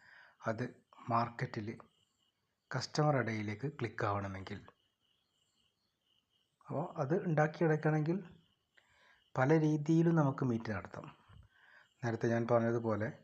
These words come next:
ഇൻ ഷോപ്പ് മീറ്റുകൾ ഒരു ഷോപ്പിൽ ബേസ് ചെയ്തിട്ട് നമുക്ക്, ആ, ഡീൽ, ആ, കസ്റ്റമേഴ്സിനെ അല്ലെങ്കിൽ അത് വർക്ക് ചെയ്യുന്ന വർക്കേഴ്സിനെ ഒക്കെ വെച്ചിട്ട് നമുക്ക് മീറ്റ് നടത്താം. പക്ഷേ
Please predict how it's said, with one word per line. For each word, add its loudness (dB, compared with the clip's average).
ഇൻ -6
ഷോപ്പ് -4
മീറ്റുകൾ -4
ഒരു -8
ഷോപ്പിൽ -2
ബേസ് -2
ചെയ്തിട്ട് 0
നമുക്ക്, -4
ആ, -2
ഡീൽ, -4
ആ, -2
കസ്റ്റമേഴ്സിനെ -4
അല്ലെങ്കിൽ -6
അത് -4
വർക്ക് -4
ചെയ്യുന്ന -2
വർക്കേഴ്സിനെ -2
ഒക്കെ -6
വെച്ചിട്ട് -4
നമുക്ക് 0
മീറ്റ് 4
നടത്താം. -8
പക്ഷേ 0